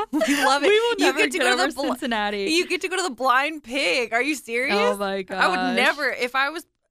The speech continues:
Speaker 1: if I had never experienced the Vikings, and I would be like, "I, Cincinnati is it for me."
Speaker 2: One that really, really made me laugh, though, is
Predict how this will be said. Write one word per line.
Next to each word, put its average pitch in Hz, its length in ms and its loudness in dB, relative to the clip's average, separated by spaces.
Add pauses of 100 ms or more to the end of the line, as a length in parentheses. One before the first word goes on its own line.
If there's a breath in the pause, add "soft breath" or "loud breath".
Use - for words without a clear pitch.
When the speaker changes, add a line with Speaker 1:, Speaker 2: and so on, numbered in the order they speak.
(160)
Speaker 1:
if 277 140 -4
I 294 140 4
had 339 140 -4
never 254 300 -4
experienced 226 600 -8
the 196 60 -20
Vikings, 180 640 -8 (460)
and 175 460 -8
I 185 160 -2
would 180 260 -10 (580)
be - 80 -18
like, 156 240 -12
"I, 175 180 -6 (380)
Cincinnati 190 540 -8
is 170 140 -14
it 208 180 -8
for 156 160 -16
me." 131 280 -20 (800)
Speaker 2:
One 226 540 0
that 240 200 0
really, 202 460 -2
really 196 260 -2
made 185 200 -6
me 175 120 -10
laugh, 160 360 -2
though, - 320 -8
is 175 560 -6